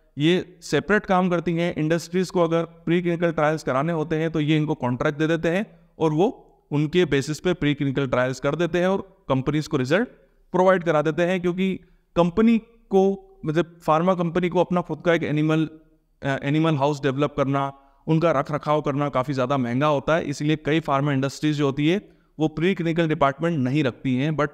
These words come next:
इंडिया की जो बहुत बड़ी-बड़ी इंडस्ट्रीज हैं जिनका आरएनडी सेक्टर काफ़ी बड़ा है, आरएनडी डिपार्टमेंट काफ़ी डेवलप है, वो लोग अपने यहाँ ही,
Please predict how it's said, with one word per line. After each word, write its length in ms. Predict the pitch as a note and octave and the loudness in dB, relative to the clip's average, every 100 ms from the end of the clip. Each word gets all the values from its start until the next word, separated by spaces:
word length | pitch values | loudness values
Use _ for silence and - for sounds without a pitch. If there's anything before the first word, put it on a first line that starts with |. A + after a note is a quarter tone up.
| - | -4
इंडिया 240 | C#3 D3 | 0 0
की 80 | D#3+ | 2
जो 100 | E3 D#3+ | -2 -2
बहुत 220 | B2 D#3+ | -2 -2
बड़ी-बड़ी 400 | C3 C#3+ D#3+ D#3+ | 0 0 0 0
इंडस्ट्रीज 480 | D#3+ C#3 C3 D3 C#3+ | 0 -2 -2 -2 0
हैं 160 | D3+ E3 - - _ | -2 -4 -10 -20 _
जिनका 240 | C3 D3+ E3 | -2 2 2
आरएनडी 400 | - C3+ D#3 D#3+ | 0 0 0 0
सेक्टर 280 | D#3 D3 D#3 | -2 -2 0
काफ़ी 240 | C#3 C3+ | 0 -2
बड़ा 260 | C#3+ B2+ C#3 | -2 0 0
है, 120 | C#3+ | 0
आरएनडी 320 | C#3+ B2 C#3+ D3 | 0 0 -2 -2
डिपार्टमेंट 480 | B2 B2 B2+ D#3+ D3+ | 0 0 0 0 0
काफ़ी 200 | C#3+ D3 | 0 0
डेवलप 380 | B2+ B2+ C#3 | -2 0 0
है, 140 | D#3+ F3 - _ - | 0 -2 -6 _ -2
वो 140 | D3+ | 0
लोग 280 | F#3 F#3 F#3+ - | 2 2 0 -4
अपने 300 | - D#3+ D#3 | -2 -2 0
यहाँ 260 | D3 - | -2 -4
ही, 240 | D3 E3+ | 0 0